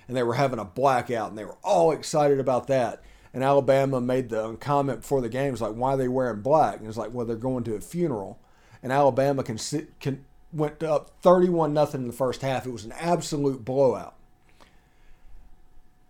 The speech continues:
That worries me a little bit for how much they're pointing to this game and the adverse effect that could come after this game. There could be a hangover either way whenever they go up to Vanderbilt. I expect another letdown,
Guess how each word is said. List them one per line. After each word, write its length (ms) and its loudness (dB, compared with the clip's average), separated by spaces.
That 580 2
worries 600 2
me 160 0
a 60 2
little 500 2
bit 260 -4
for 200 -6
how 180 -4
much 300 -6
they're 120 -6
pointing 480 -8
to 120 -12
this 180 -8
game 340 -12
and 540 2
the 120 2
adverse 400 2
effect 360 -4
that 120 -6
could 160 -20
come 220 -6
after 380 -6
this 220 -8
game. 240 -14
There 140 2
could 200 6
be 120 4
a 40 4
hangover 640 0
either 320 2
way 320 2
whenever 320 -8
they 140 -6
go 160 -4
up 80 -10
to 80 -12
Vanderbilt. 480 -14
I 120 -2
expect 520 0
another 280 0
letdown, 540 -8